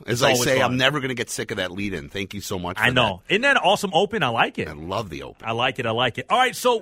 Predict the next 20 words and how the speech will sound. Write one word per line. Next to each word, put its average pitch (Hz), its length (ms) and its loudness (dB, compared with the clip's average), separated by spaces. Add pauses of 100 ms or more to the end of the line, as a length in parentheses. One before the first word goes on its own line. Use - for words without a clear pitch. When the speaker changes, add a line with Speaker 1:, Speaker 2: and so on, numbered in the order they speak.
(140)
Speaker 2:
th-, 190 140 2
there's 220 220 -2
a - 20 -6
bunch 254 240 2
of 208 80 -12
stuff 208 240 -2 (340)
that 156 140 0
we 156 120 -2
wanna 147 240 0
get 131 120 -2
into. 135 220 -2
We 165 140 -2
always 190 240 2
get 151 140 -2
into 120 320 0
some - 280 -6
really 131 220 0
fun 117 240 -4
stuff - 280 -2
here 107 280 0